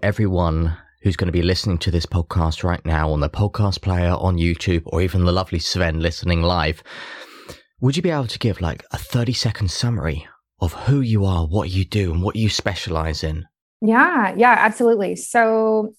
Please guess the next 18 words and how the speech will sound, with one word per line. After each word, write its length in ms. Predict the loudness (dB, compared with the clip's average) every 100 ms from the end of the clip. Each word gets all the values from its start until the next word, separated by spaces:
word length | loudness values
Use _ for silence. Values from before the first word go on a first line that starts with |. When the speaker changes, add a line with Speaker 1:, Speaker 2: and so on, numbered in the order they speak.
| -4
Speaker 2:
I 140 | -2
am 120 | 0
a 40 | 0
nutritionist 680 | -2 -4 -6 -6 -8 -6
by 100 | -6
trade. 480 | -6 -2 0 2 0 -6 _ _ _ -4
Um, 380 | 0 0 0 -4
so 160 | 4
I 60 | 4
work 200 | 6 2
with 100 | 0
a 60 | 0
lot 140 | 0
of 80 | -2
clients 380 | -4 -2 -2 -4
one-on-one, 840 | -6 -4 2 4 6 4 0 -2
really 480 | -2 2 4 4 2
assessing 800 | -2 -2 0 0 -2 -2 -2 -4